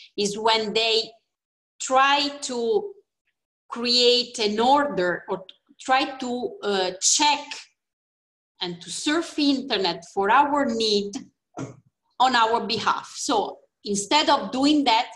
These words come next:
they offer me a list of online platforms with a different website,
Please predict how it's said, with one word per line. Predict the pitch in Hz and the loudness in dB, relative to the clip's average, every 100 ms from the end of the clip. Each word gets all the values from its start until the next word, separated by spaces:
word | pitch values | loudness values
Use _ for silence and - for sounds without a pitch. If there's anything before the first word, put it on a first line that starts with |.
| - _ - | -20 _ -2
they | 220 220 - | 0 -2 2
offer | 262 285 - 320 | 4 4 -2 -4
me | 285 233 226 254 - - _ | -2 -4 -6 -8 -14 -20 _
a | 240 | -2
list | 233 233 247 294 370 370 - - - _ 233 | 0 0 4 6 6 4 -6 -12 -18 _ 2
of | 220 220 220 - - | 4 4 0 -4 2
online | 262 269 233 233 - | 2 4 2 0 -4
platforms | 220 196 196 - 269 269 233 | 0 2 0 -6 -8 -8 -8
with | 226 196 | -8 -6
a | 208 170 | -6 -2
different | 247 294 302 311 | -2 -2 -2 0
website, | 277 269 - 208 208 | 2 0 0 0 0